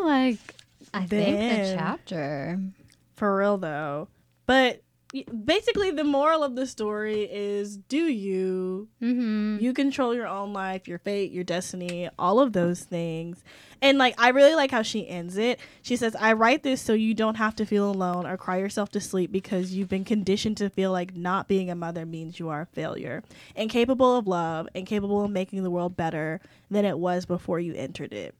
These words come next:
Speaker 2: I write this so women can free themselves from the pain and anguish of feeling like they don't know how to be a person." You are a person.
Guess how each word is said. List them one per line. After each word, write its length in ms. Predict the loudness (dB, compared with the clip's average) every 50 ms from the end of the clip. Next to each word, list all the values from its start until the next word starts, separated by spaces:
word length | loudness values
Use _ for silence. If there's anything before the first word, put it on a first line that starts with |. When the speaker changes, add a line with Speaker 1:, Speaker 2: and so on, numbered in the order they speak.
| -20 _ _ _ -16 _ 2
Speaker 2:
I 120 | 4 4 6
write 220 | 6 6 4 4
this 160 | 0 -4 -2
so 100 | 0 0 0
women 340 | 0 0 -2 -2 -2 -4
can 180 | -4 -4 -6 -6
free 320 | -6 -6 -4 -2 0 0
themselves 500 | 0 -2 -4 -6 -4 -4 -4 -2 -4 -4
from 140 | -6 -8 -8
the 80 | -8 -6
pain 400 | -6 -4 -2 -2 0 0 0 -2
and 100 | -4 -4 -4
anguish 380 | -4 -4 -2 0 -2 -2 -2 -2
of 120 | -4 -6
feeling 380 | -4 0 0 2 2 2 0 0
like 180 | -2 -2 -2 -2
they 120 | -2 -2
don't 340 | -2 0 0 0 0 0 -2
know 100 | -4 -6
how 200 | -4 -4 -4 -4
to 80 | -4
be 100 | -4 -6
a 60 | -6 -6
person." 640 | -6 -6 -6 -6 -6 -8 -10 -10 -12 -14 -16 -18 -20 -20 _ _ _ _ _ _
You 180 | 6 8 8 8
are 240 | 10 8 6 6 6
a 120 | 2 0
person. 600 | 0 0 -2 -2 -4 -6 -10 -16 -16 -16 -18 -20